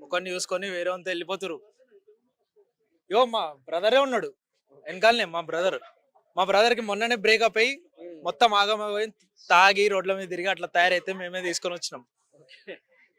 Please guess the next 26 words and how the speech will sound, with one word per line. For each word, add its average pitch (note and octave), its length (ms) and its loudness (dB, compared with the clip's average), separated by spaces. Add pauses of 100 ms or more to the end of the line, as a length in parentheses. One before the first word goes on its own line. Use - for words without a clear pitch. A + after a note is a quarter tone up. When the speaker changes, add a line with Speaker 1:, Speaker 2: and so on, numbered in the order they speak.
Speaker 2:
So, G3+ 100 -12
ఎట్లుంది A3+ 400 -14
బ్రదర్, G3 360 -14
nowadays F#3+ 580 0
లో G#3 120 4
ఇప్పుడు E3+ 540 -6
ఉన్న E3 200 -8
జనరేషన్ E3+ 580 -2
కి D3 220 -14 (260)
లవ్ E3+ 160 8
మ్యారేజ్ A3+ 300 2
బెటర్ E3+ 260 -2
అంటావా, E3+ 260 0
అరేంజ్ F3 260 0
మ్యారేజ్ D3+ 280 -8
బెటర్ C3 260 -14
అంటావా? B2 240 -14
Speaker 1:
అరేంజ్ F#3+ 240 -10
బెస్ట్. F3 300 -8 (500)
Speaker 2:
ఎందుకని F#3+ 420 -16
అరేంజ్? D#3 280 -20 (960)
Speaker 1:
పెద్దవాళ్ళు G#3 420 0
చూసింది A#3 340 -8
చేసుకుంటే A3 400 -6
బెస్ట్. G3+ 300 -8
Speaker 2:
ఓకే. D3 640 -14